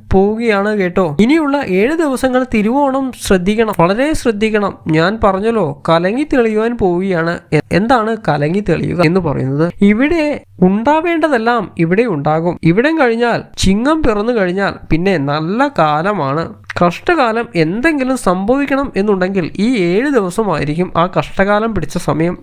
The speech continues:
എന്നാണ് പറയുന്നത്. വല്ലാത്തൊരു അവസ്ഥയിലായിരിക്കും പല കാര്യങ്ങളും. "ദൈവമേ,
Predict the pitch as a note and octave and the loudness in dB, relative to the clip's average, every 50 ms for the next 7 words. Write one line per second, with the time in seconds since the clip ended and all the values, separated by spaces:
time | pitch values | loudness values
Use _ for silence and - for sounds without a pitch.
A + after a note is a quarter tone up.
0 | - - - E3+ E3 F#3+ G#3 G3+ F#3 F#3+ G3+ F#3+ E3+ D3 D3 D3 D3 D#3+ E3 F3 | -10 -4 -2 0 0 0 0 0 0 0 -2 -2 -2 -2 -2 -2 -2 -2 -2 -2
1 | F3 - - - D#3+ E3+ F3+ G3 A#3+ D4 D#4+ E4 - D#4+ D4 C#4+ C4 F#3 E3 D#3 | -2 -2 0 0 0 2 0 0 -2 -2 -2 -2 -2 0 0 0 0 -2 -2 -4
2 | E3+ F3+ - - - C4 C4+ C#4+ C4 G3 D#3 D3+ D3+ D3+ E3 D#3 E3+ E3 - E3 | -6 -6 -6 -2 0 0 2 2 2 0 0 0 -2 -2 -4 -4 -6 -2 0 0
3 | F3+ A#3 C#4 C4+ A3+ G#3 G3+ G#3 A3 A3+ A3+ A3+ F#3+ C#3 C3+ E3 - E3 D#3 D#3 | 2 2 2 0 0 0 0 -2 -2 -2 -2 -2 -2 -4 -6 -4 -2 0 2 4
4 | E3 F#3+ A#3 C4 D4 D#4 D4 B3+ A3+ A3 A3+ A#3+ | 4 2 2 0 0 -2 -2 0 -2 -2 -2 -4